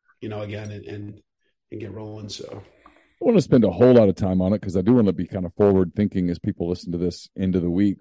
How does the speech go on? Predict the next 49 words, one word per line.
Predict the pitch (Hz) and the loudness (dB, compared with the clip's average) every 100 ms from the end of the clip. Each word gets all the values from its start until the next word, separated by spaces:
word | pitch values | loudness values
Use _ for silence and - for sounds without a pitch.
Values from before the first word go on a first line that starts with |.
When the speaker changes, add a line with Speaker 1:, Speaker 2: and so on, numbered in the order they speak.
| - | -8
Speaker 2:
But | - - | -8 -6
what | 92 180 | -2 -2
do | - | 0
you | 220 | 0
think | - 202 - 113 101 | 2 0 -2 -10 0
did | 117 135 | 0 0
kinda | 120 90 | -4 -4
happen | 90 87 90 | -6 -8 -6
in | 90 | -4
the | 85 | -4
second | - 90 92 | -4 -6 -6
half? | 87 90 87 - | -6 -6 -6 -6
It, | 95 - - | -10 -10 -12
it | 90 92 | -8 0
wasn't | 143 185 202 | 2 2 2
like | 120 113 | 0 0
you, | 113 | -2
you | - 120 | 2 2
guys | 120 95 | 2 2
weren't | 113 110 | 0 2
moving | 117 113 104 | 2 2 -2
the | |
football. | 92 143 127 104 | -2 -4 -4 -6
It | 101 | -6
just, | 104 113 _ _ _ _ _ _ - | -8 -10 _ _ _ _ _ _ -10
you | 107 | -4
couldn't | - 160 131 - | 0 0 -2 -2
finish | 135 131 - | 0 0 -2
things. | 117 104 98 | -2 -2 -2
That | 90 101 | -2 -2
we | 110 | 2
get | 120 | 0
a | |
penalty, | - 127 117 107 107 | 2 2 2 0 -2
a | 95 | -2
turnover. | - 110 110 101 95 90 | -4 -4 -2 -2 -4 -6
It | 92 | -8
was, | 85 - _ _ _ | -14 -18 _ _ _
it | |
was | 113 | -2
little | 165 226 | 4 4
stuff | 160 - 95 85 - | 4 2 0 0 -8
that | 92 | -6
kinda | 107 101 | -4 -4
piled | 90 104 98 95 | -4 -4 -2 -2
up | 98 92 | -2 -2
a | |
little | 90 87 | -2 -2
bit. | 82 85 | -2 -6